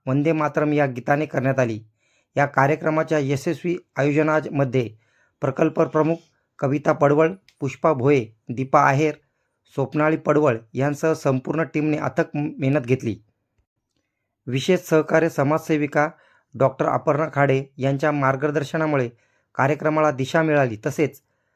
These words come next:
मनोहर तुपांगे, हिरामन तरवारे, योगेश देसले, अरुण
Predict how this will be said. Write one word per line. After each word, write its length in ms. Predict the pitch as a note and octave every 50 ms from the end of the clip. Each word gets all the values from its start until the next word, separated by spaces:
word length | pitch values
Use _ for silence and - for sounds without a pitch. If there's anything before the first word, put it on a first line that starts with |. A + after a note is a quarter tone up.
| _ _ _ _ -
मनोहर 320 | C3+ C#3 C#3+ D#3+ F3 E3+
तुपांगे, 520 | - - D3+ C3 - D#3+ D#3+ D#3+ D3 D#3 D#3+ E3+ _ _ _ _ _ -
हिरामन 380 | B2 B2 C#3+ D3 D#3 D#3+ D#3+ D#3
तरवारे, 600 | D#3 - - C#3 D3 D#3 E3 D#3 D3 B2 G#2+ G#2+ - _ _ _ _ _ _ _ _ -
योगेश 340 | C3 C#3 C3+ C#3 D#3+ D#3 C3
देसले, 480 | B2+ C#3 C#3+ C#3 - E3 E3 E3 F3+ - _ _ _ _
अरुण 340 | B2+ B2+ B2+ C#3 D#3 D#3+